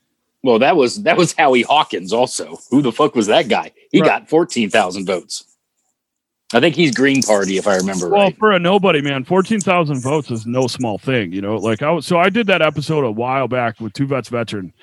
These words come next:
Speaker 2: or Two Vets Venting with, uh, Zach Moses.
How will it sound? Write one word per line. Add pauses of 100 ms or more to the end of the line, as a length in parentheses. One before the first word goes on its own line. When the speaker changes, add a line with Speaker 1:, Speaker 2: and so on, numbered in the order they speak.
(100)
Speaker 2:
or
Two
Vets
Venting
with,
uh, (300)
Zach
Moses.